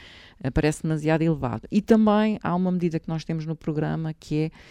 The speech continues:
incentivar, principalmente para aqueles estudantes, eh, que têm, eh,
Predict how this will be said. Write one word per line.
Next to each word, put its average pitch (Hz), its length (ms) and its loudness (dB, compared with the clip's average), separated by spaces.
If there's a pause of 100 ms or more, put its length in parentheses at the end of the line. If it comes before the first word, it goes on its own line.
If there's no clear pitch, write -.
(120)
incentivar, 165 1080 0
principalmente 160 640 -4
para 156 140 -2
aqueles 185 240 0
estudantes, 170 760 -2 (420)
eh, 143 220 0
que 165 280 2
têm, 143 580 -4
eh, - 300 -8